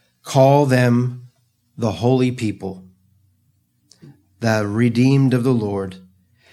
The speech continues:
and thou shalt be called sought out, a city not forsaken." Beloved, all of our salvation, indeed the confidence of our salvation, is having been made to see the twofold reconciliation of our Redeemer,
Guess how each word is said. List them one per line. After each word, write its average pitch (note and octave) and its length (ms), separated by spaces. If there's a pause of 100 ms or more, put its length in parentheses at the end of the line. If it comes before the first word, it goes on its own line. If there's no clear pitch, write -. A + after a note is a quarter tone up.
(140)
and G2+ 220
thou G#2+ 200
shalt A2 260
be A2+ 100
called G2 420
sought A#2+ 360
out, F#2+ 380 (420)
a G2+ 80
city G#2 500 (160)
not G#2+ 260
forsaken." F#2 600 (1200)
Beloved, B2 320
all C3+ 280
of D3 120
our D3 120
salvation, A2+ 840 (420)
indeed B2+ 480
the A#2 100
confidence B2 760
of G2+ 120
our G#2+ 140
salvation, G2+ 760 (400)
is G#2+ 200
having C3 640 (100)
been A#2 180
made B2 220
to C3+ 80
see A2 300
the G2+ 120
twofold A#2 960
reconciliation A2+ 880
of G2 120
our G#2 160
Redeemer, G2 520